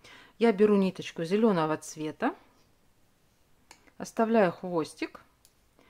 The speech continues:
и провязываю просто по две петли вместе лицевыми. Провязала, возвращаю петлю на лев-, э, возвращаю петлю на левую спицу и провязываю снова две петли вместе.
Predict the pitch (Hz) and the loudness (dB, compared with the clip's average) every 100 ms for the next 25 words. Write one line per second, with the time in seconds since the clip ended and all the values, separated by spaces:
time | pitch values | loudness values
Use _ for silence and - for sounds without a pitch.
0 | _ _ _ - 277 214 196 262 233 202 | _ _ _ -14 0 2 4 2 2 -2
1 | 190 - 175 - 160 156 - _ 185 165 | -4 -4 -6 -6 -8 -8 -14 _ -4 -2
2 | 185 180 165 170 170 240 311 - 202 226 | -6 -6 -10 -8 0 0 0 -8 -8 -6
3 | - 165 143 151 156 156 _ _ _ _ | -6 -6 -6 -10 -10 -12 _ _ _ _
4 | _ _ _ _ _ _ _ _ _ _ | _ _ _ _ _ _ _ _ _ _
5 | _ _ _ _ _ _ _ _ _ _ | _ _ _ _ _ _ _ _ _ _
6 | _ _ _ 185 175 170 160 165 185 320 | _ _ _ -2 0 -4 2 2 4 0
7 | - _ _ _ 175 180 190 196 - 185 | -4 _ _ _ -8 -4 -4 -4 2 4
8 | 160 151 - - 170 160 165 151 - _ | 4 -2 -10 -8 -6 -4 -4 -6 -12 _
9 | _ _ - 180 165 - - - - _ | _ _ -8 -8 -8 -14 -16 -16 -18 _
10 | _ _ 180 196 208 240 208 180 - - | _ _ -8 -6 0 2 4 2 -4 -20
11 | - 190 175 175 165 165 156 151 _ 165 | -8 -4 -2 -2 -2 -2 -4 -10 _ -18
12 | - 294 359 _ _ _ _ _ 269 220 | -8 -8 -8 _ _ _ _ _ -6 -2
13 | 170 180 220 214 208 - 165 156 151 151 | 0 2 0 0 -2 -4 -6 -4 -6 -6
14 | 190 220 196 170 180 165 151 - - | -8 -8 -10 -8 -6 -6 -8 -14 -20